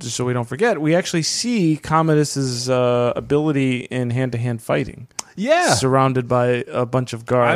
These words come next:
Speaker 2: I'm really glad they showed that
Speaker 1: It was kind of a
Speaker 2: because
Speaker 1: ni-, it was like ten seconds, but it was actually kind of beautifully
Speaker 2: It
Speaker 1: choreographed,
Speaker 2: was,
Speaker 1: wasn't it?
Speaker 2: yeah. Yeah, Joaquin Phoenix, who we, who we both love.
Speaker 1: Yeah.
Speaker 2: <laughs> We're, we're, no, but yeah, we, we love Joaquin Phoenix. Did a whole episode on him, uh, and his movies.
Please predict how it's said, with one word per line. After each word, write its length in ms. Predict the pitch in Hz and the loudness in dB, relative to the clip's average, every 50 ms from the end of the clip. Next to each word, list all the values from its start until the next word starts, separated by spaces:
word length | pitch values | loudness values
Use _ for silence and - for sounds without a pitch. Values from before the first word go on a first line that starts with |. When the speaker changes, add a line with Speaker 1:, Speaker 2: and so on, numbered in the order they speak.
| 180 175 165 | 2 0 0
Speaker 2:
I'm 40 | 170 | 0
really 240 | 175 190 196 185 180 | 2 2 2 2 0
glad 280 | 156 170 156 143 127 | 2 2 2 2 2
they 100 | 123 113 | 0 -2
showed 320 | 101 - - 113 107 101 92 | -4 -2 -2 -2 -2 -2 -4
that 120 | 92 90 | -6 -6
Speaker 1:
It 20 | |
was 100 | 90 90 | -6 -6
kind 240 | - - - 247 220 | -6 -4 0 0 2
of 60 | 151 | 2
a 80 | 123 127 120 | 2 2 2
Speaker 2:
because 180 | 127 139 - | 2 0 0
Speaker 1:
ni-, 40 | - | 2
it 40 | 175 | 0
was 100 | 180 190 | 2 2
like 180 | 214 180 - - | 2 0 -2 -4
ten 220 | - - 208 226 | -8 -6 -4 -4
seconds, 320 | - - 185 180 175 131 | -2 -4 -4 -2 -2 -2
but 60 | 123 127 | -2 -4
it 40 | |
was 100 | 123 120 143 | -2 -2 -4
actually 200 | 170 - - 151 | -4 -4 -8 -10
kind 280 | - - - 147 160 139 | -10 -8 -4 -2 0 -2
of 80 | 117 113 - _ _ - | -2 -4 -12 _ _ 0
beautifully 320 | - 151 165 160 - 135 123 | 2 2 2 2 0 0 -2
Speaker 2:
It 60 | - | 0
Speaker 1:
choreographed, 420 | 135 147 156 165 233 294 320 123 | 0 0 2 2 2 2 2 0
Speaker 2:
was, 140 | 120 113 107 | 0 -2 -2
Speaker 1:
wasn't 220 | 127 127 131 160 | -2 0 0 0
it? 40 | 160 | 0
Speaker 2:
yeah. 220 | 254 254 139 110 95 - - - 202 | 0 0 -2 -2 -4 -8 -18 -18 -12
Yeah, 180 | 208 156 175 151 | -6 -2 -2 0
Joaquin 480 | 120 120 123 131 - - 147 135 120 | 2 0 0 0 -2 -4 -4 -4 -4
Phoenix, 500 | 113 - 139 143 160 180 170 - - - | -4 -4 -4 -2 -2 -4 -6 -6 -8 -4
who 140 | - 139 123 | -2 0 0
we, 200 | 120 117 113 113 | 0 0 0 -2
who 160 | 110 110 117 | -2 -2 -2
we 220 | 110 107 110 110 104 | -2 0 0 -2 0
both 320 | 101 113 113 120 - - | 0 0 0 0 -2 -4
love. 640 | 113 113 104 98 92 95 95 92 92 98 107 123 151 | -2 0 0 0 2 2 2 2 2 0 0 0 0
Speaker 1:
Yeah. 540 | - 120 117 123 113 101 - 139 - 233 - - - 247 285 | 0 0 0 0 -2 -4 -6 -4 -2 -2 -2 -2 -4 -12 -8
Speaker 2:
<laughs> 200 | 262 196 - - | -8 -8 -6 -4
We're, 200 | 139 143 143 143 | 0 0 0 0
we're, 260 | 143 143 139 135 147 | 2 2 2 2 0
no, 280 | - 156 160 131 107 98 | 0 0 2 2 2 2
but 120 | 95 123 123 | 2 0 2
yeah, 160 | 123 113 104 | 2 2 2
we, 160 | 101 110 113 | 0 0 -2
we 320 | 113 113 110 120 117 117 | 0 -2 0 2 2 2
love 260 | 113 117 120 120 110 110 | 2 2 2 0 2 2
Joaquin 400 | 113 113 110 - - 120 107 101 | 0 0 0 0 -2 -2 -2 0
Phoenix. 320 | 120 135 147 143 135 - | 0 0 0 0 -2 -2
Did 140 | - 113 101 | -4 -2 -2
a 40 | 95 | 0
whole 160 | 98 104 104 | 0 0 0
episode 360 | 101 104 - - - 120 110 | 0 -2 -6 -8 -4 -4 -4
on 220 | 107 107 107 104 | -2 -2 -4 -4
him, 320 | 104 113 120 117 117 120 117 - - - - - - _ | -2 0 0 2 2 0 0 -4 -10 -14 -16 -18 -16 _
uh, 260 | - 101 98 95 98 98 | -4 -2 0 0 0 0
and 180 | 101 101 98 95 | 0 0 0 0
his 180 | 92 90 95 | -2 -2 -2
movies. 520 | 113 147 165 175 160 170 170 165 151 - | 0 0 0 2 2 0 0 0 -2 -4